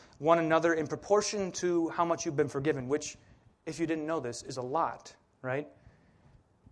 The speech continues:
Um, and then he says on the last day, right, he, separating the, the, uh, sheep and the goats, right? He says to those who will enter, he says, um, "All these things that you did for those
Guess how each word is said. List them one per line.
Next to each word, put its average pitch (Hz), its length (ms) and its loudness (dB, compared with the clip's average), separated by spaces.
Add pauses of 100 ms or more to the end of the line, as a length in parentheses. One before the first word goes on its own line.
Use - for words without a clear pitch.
(100)
Um, 143 340 2
and 160 160 -4
then 202 240 4
he 160 180 -10
says 180 220 4
on 170 80 0
the 160 80 0
last 151 380 0
day, 139 380 2 (160)
right, 156 200 -2
he, 160 160 -8
separating 156 540 -2
the, 135 200 -4 (1000)
the, 131 480 0 (260)
uh, 131 280 -6 (200)
sheep - 240 -8
and 143 120 -6
the 131 60 -6
goats, 143 520 -4 (160)
right? 185 260 0
He 156 140 -4
says 165 520 2 (440)
to 160 100 -4
those 160 400 4
who 165 140 -2
will 135 360 2
enter, 156 380 -2
he 143 120 -4
says, 139 440 -4 (800)
um, 139 340 -6 (580)
"All 165 160 -2
these 175 200 -6
things 165 180 -6
that 147 120 -6
you 147 100 -6
did 139 400 -2 (360)
for 147 140 -6
those 147 640 2